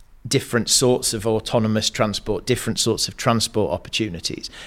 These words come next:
And we have to, again, capture that, irrespective of whether that investment is foreign or whether it's domestic.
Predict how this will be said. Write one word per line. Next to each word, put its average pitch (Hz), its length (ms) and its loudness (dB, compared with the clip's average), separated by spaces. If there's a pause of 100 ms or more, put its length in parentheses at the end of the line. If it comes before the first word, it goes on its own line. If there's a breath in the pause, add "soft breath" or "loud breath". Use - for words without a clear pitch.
And 113 160 6
we 113 120 6
have 117 260 4
to, 107 160 2
again, 104 320 4 (220 loud breath)
capture - 380 0
that, 95 420 2 (760 loud breath)
irrespective 135 720 6
of 104 120 0
whether 117 260 6
that 110 240 6 (480)
investment 113 760 2
is 104 360 2
foreign 113 460 4
or 107 160 2
whether 107 280 0
it's - 180 0
domestic. 101 520 -2